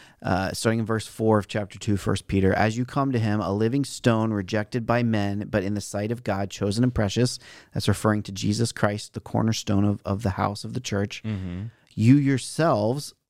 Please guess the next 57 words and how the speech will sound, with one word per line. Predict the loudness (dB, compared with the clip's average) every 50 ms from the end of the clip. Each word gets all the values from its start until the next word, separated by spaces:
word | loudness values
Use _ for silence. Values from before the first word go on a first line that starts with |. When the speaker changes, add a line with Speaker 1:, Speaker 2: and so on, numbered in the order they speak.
| _
Speaker 1:
like | 2 2 2 2 2
living | 2 2 2 2 2 0
stones, | -2 -6 -8 -4 0 2 2 2 2 2 0 0 -2 -2
are | -2 0 0
being | 0 0 0 0 0
built | 0 0 0 0 0 -2 -4
up | -4 -2 0 0
as | 0 0 -2
a | -6
spiritual | -10 -8 -2 2 2 2 2 2 -2 -2
house." | -2 -2 -2 -2 -4 -8 -12 -16 -14 -10
Speaker 2:
Mm. | -8 -8 -6 -6 -6 -8 -10 -10 -8
Speaker 1:
And | -6 -4 -2
that | -2 0 0
was | 0 -2 -2 -2
my, | -2 -2 -2 -2 -4 -4 -6 -8 -8
you | -4 -2
know, | 0 0
I | 2
used, | 2 0 0 -2 0 0
that's | -2 0 0
what | 0 0
I |
used | 0 0 -2 -4
for | -2 0
my, | 0 2 2 2 0 -2 _ _ _ -2
one | 2 2
of | 4
the | 4 4
analogies | 4 4 2 2 -2 -6 -8 -8 -8 -8 -6 -4
that | -4 -4 -4 -6 -8
the | -8 -6
New | -4 -4
Testament | -4 -6 -8 -8 -6 -6 -8 -6
gives | -6 -6 -6 -6
of | -6 -6
the | -8 -8
church. | -8 -8 -8 -8 -8 -12 -18 _ _ -20 -16 -10
Speaker 2:
Yeah. | -8 -8 -8 -8 -10 -6 _ 0
Speaker 1:
But | 0 0
it |
says | 0 -2 -2 -2
this, | -2 -2 -4 -4 -6 -10 -12 -6
"You're, | -2 2 2 2 2 0 _
you're | 2 4 6
being | 6 6 6
built | 6 6 4
up | 4 4 0
as | -2 -4
a | -4
spiritual | -6 -4 -4 -2 -2 -2 -4
house | -2 -4 -4 -6 -10 -14 -18 _ _
to | -2 0 0
be | 4 6 6 6 6 4 2
a | 0
holy | -6 -2 2 2 4 4 6 6 6 4 4 0 -4 -12 -20 _ _ _ -8
priesthood." | -4 -4 -4 -4 -4 -6 -6 -6 -8 -10